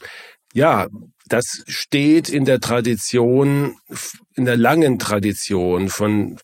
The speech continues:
prunksüchtigen, bestechlichen, moralisch verwerflichen Päpsten, die auch Vetternwirtschaft betrieben haben, die sogenannte Simonie, also man konnte sich auch Ämter kaufen.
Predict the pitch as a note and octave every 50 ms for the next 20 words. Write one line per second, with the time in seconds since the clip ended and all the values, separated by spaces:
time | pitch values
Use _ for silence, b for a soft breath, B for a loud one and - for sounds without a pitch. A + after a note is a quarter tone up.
0 | _ _ - - C#3+ D#3 D3 - - - B2+ A#2 - - - A2+ G#2+ - A2+ A2+
1 | A2 A2 G#2+ A2+ - F2+ F#2 F#2+ G#2 A2 A#2+ G#2+ - - - - C3+ C#3 - -
2 | - A#2+ A2+ A2 - - - A2+ G#2 G2 G2+ G#2 A2 A2 G#2 F#2+ G2 F#2+ G2+ G#2+
3 | A2 G#2+ - - - G#2 G#2 G2 G2+ G2 G2+ G#2 G#2 - - G#2+ - - G#2 G2
4 | - - A2 A#2+ - - - - - - - A#2+ A#2 A#2 A2+ G#2+ B B B B
5 | B B B B B B B B _ A2+ A2 A2+ - G#2+ A2+ - - - C3 B2+
6 | - B2 A#2 A2+ G#2+ A2+ A2 - - - A2 G#2 G2+ - - _ _ A2+ G#2 -
7 | - A2+ A2 A2 G2+ G#2+ G2+ F#2+ F#2+ F#2+ F#2+ G2 G2 F#2+ - G2+ G2+ G2+ F2+ F2+
8 | F2+ - G#2 G2 G2 G#2 F#2 F#2+ G2 G2+ F#2 F#2+ F#2+ - - G#2+ G2 G2 G2+ G#2
9 | G#2 G#2+ A2 B2+ C3+ B2+ B2+ B2+ A#2 A2 G#2+ G2 G#2 G2+ G2 G2 F#2+ - G2+ G2
10 | F#2+ F#2+ - G#2 G2 - G2+ F#2+ F#2+ - - G2 G2+ G#2 G2+ - G#2+ G#2+ G2+ -
11 | A#2 B2 C3 C3+ B2+ A2+ - - A#2 A2+ A2+ G#2+